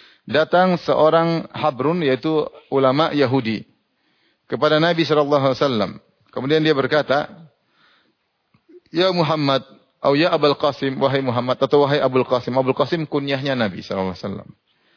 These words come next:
"Inna Allah Ta'ala yumsiku samawati yaumal qiyamati ala isbi'."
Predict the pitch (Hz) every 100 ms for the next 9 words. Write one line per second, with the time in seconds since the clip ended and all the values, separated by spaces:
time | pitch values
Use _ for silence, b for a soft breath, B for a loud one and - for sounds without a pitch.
0 | b b b - 143 180 180 175 170 180
1 | 175 180 175 165 180 151 165 160 160 175
2 | 143 165 160 170 165 156 160 160 165 160
3 | 151 151 156 147 170 123 113